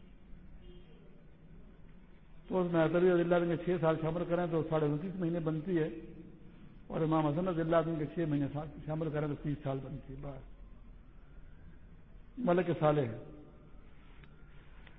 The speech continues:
اور دونوں کی سیاسی ترتیب میں ایک فرق ہے۔ حضرت علی رضی اللہ عنہ کی سیاسی ترتیب میں اور امیر معاویہ رضی اللہ عنہ کی۔ حضرت علی رضی اللہ عنہ کی ترتیب آئیڈیل ہے،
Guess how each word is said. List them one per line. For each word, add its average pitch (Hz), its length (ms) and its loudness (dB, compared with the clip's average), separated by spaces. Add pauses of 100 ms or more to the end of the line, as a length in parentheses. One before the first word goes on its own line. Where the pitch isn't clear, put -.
(480)
اور 185 420 8
دونوں 220 380 6
کی 180 300 6 (420)
سیاسی 185 360 4
ترتیب 180 380 2
میں 156 300 2 (340)
ایک 165 260 2
فرق 139 320 2
ہے۔ 107 100 -12 (1000)
حضرت 156 240 4
علی - 20 4
رضی 175 220 6
اللہ 175 100 4
عنہ 175 140 4
کی 165 60 -4
سیاسی 160 220 0
ترتیب 170 320 -4
میں 170 160 -4 (880)
اور 156 320 6
امیر 147 240 2
معاویہ 139 240 2
رضی 135 100 0
اللہ 131 140 -2
عنہ 127 300 -6
کی۔ - 1400 -14
حضرت 165 220 4
علی 196 160 6
رضی 190 140 4
اللہ 190 140 4
عنہ 185 200 4
کی 175 100 0
ترتیب 160 400 0
آئیڈیل 151 440 4
ہے، 120 120 -6